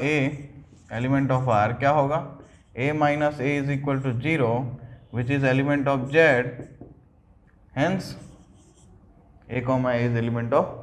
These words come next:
R। कोई दिक्कत? ठीक है ना। दूसरा, दूसरा बोल रहा है for A comma B element of R,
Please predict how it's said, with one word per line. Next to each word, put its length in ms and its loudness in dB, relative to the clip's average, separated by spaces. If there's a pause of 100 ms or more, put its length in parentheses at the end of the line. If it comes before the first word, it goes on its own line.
(480)
R। 180 -4 (120)
कोई 140 4
दिक्कत? 420 4 (1200)
ठीक 140 0
है 80 6
ना। 100 4 (380)
दूसरा, 360 10 (320)
दूसरा 380 8
बोल 180 8
रहा 100 8
है 140 -2 (180)
for 200 6
A 180 8
comma 360 6
B 160 4 (1400)
element 440 4
of 180 4
R, 240 6